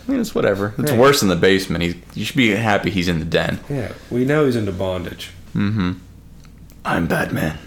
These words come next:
Speaker 2: <laughs> He, like Batman.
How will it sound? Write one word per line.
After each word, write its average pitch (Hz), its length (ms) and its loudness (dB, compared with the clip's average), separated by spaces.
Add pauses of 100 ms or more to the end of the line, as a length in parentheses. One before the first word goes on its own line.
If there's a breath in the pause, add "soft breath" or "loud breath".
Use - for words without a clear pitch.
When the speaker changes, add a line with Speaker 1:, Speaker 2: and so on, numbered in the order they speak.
(180)
Speaker 2:
<laughs> 147 40 -2 (760 loud breath)
He, 151 360 2
like 127 280 0
Batman. 107 580 0